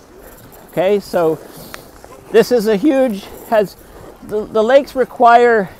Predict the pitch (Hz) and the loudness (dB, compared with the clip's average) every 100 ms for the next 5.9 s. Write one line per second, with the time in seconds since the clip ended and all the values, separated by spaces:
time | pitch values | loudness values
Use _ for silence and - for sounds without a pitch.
0 | - - - - - - - 190 190 - | -20 -20 -20 -20 -20 -20 -8 -4 -4 -6
1 | - 214 233 - - 214 196 208 185 151 | -4 0 0 -4 -4 -2 0 -2 -2 -6
2 | - - - - - - - - _ _ | -18 -20 -20 -20 -20 -20 -20 -20 _ _
3 | - - 175 180 185 175 269 262 208 254 | -8 0 2 2 0 2 4 4 2 2
4 | 240 - 214 202 190 - 220 214 208 185 | 2 0 -2 0 0 2 2 4 2 0
5 | 185 165 175 151 165 180 170 - | -2 -2 -2 -4 -2 -2 -2 -6